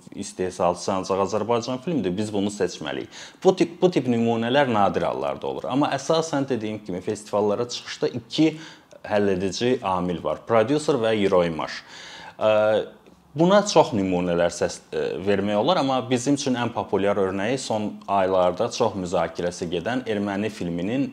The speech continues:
ə, Cannes Kino Festivalında iştirakı oldu. Erməni əsilli fransız rejissor Noranın Əgər külək əsərsə filmi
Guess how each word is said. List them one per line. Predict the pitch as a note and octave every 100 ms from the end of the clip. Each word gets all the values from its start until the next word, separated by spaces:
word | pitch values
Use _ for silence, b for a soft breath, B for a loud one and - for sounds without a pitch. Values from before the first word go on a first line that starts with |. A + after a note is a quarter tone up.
| -
ə, | A#1+ A#1 A1 _ -
Cannes | A#2 G#2+
Kino | F#2+ F2+
Festivalında | F2 F2 - - F2 E2+ A#2+
iştirakı | - - F2+ F2 F#2+
oldu. | D#2+ D#2 G#2+ E3+ B B B -
Erməni | G2+ G#2+ G#2+ A2+
əsilli | G2+ - F#2 F#2+
fransız | G2 F2+ F2 F2+ E2
rejissor | E2+ - F#2 F2+
Noranın | F2 F2+ E2+ F2 F#2 F#2
Əgər | F#2 F2+ F2
külək | G2 F2+ E2+
əsərsə | E2 F2+ E2+ E2+
filmi | - E2+ F2